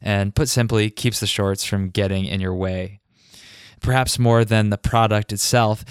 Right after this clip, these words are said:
the ethos of the brand really caught my attention as well. Ten thousand stands for a commitment to the daily practice of self-improvement and the constant pursuit to be just a little better than yesterday.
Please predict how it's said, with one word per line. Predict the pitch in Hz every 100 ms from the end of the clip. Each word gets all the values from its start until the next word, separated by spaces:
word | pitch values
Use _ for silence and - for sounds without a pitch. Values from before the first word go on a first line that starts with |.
| 147
the | 107 - _
ethos | 147 151 110 101 95 - -
of | 110 104
the |
brand | 95 101 98
really | 101 101
caught | - 101 78
my | 101
attention | 101 - - 101 - 98 95
as | 95 95
well. | 95 95 101 110 - - - - -
Ten | - 123
thousand | 113 110 101 107
stands | - 110 107 101
for | - 107 101 104
a | 101 98
commitment | - 110 113 120 110 107 -
to | - 110 104 101
the | -
daily | 95 107 107 107
practice | - 104 98 107 101 -
of | -
self-improvement | - - 104 101 104 98 - 107 98 98 95 87 - - - -
and | 113
the | 117
constant | - 131 120 127 -
pursuit | 113 107 107 101 -
to |
be | 101 104 101
just | - 110 101 - -
a | 104
little | 98 120 131 131 127
better | 107 101 98 98 98
than | 95 98
yesterday. | 95 92 - 98 95 92